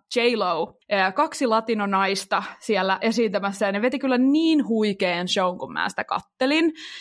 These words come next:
Ja jollain asteella ehkä sekin oli jonkinlainen kannanotto, että on pistetty kaksi latinonaista sinne esiintymään. Toki, ö, J-Lo on nyt tänä vuonna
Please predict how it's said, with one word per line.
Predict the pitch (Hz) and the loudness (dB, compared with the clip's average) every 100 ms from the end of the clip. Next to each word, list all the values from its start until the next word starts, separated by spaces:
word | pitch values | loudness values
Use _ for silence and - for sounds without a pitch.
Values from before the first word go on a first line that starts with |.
| - | -6
Ja | 208 202 202 208 - _ - - | 0 2 2 0 -14 _ -16 -8
jollain | 214 226 220 214 | 0 2 2 0
asteella | 226 226 214 | 0 0 0
ehkä | 220 | 0
sekin | 254 247 208 | -2 0 2
oli | 208 | 2
jonkinlainen | 202 202 196 196 | 0 2 0 0
kannanotto, | 202 202 196 180 180 | 0 0 -2 -6 -2
että | 190 185 | -2 2
on | 208 202 | 0 0
pistetty | 190 190 190 | -4 -4 -6
kaksi | - - - _ - | -6 -8 -8 _ -4
latinonaista | 196 196 185 185 123 165 - 214 | -2 -2 -4 -2 -2 -2 -4 -8
sinne | 190 202 190 190 | -4 -4 -2 -2
esiintymään. | 208 196 90 104 - - 113 120 240 208 _ | -2 -2 -4 -6 -6 -4 -2 0 -2 -4 _
Toki, | - 247 285 240 - | -2 -2 0 -2 2
ö, | 220 214 214 208 226 | 2 4 2 2 0
J-Lo | 226 226 214 | 2 2 2
on | 208 | 2
nyt | 202 196 | 0 -2
tänä | 214 202 | -2 0
vuonna | 196 196 | 0 -2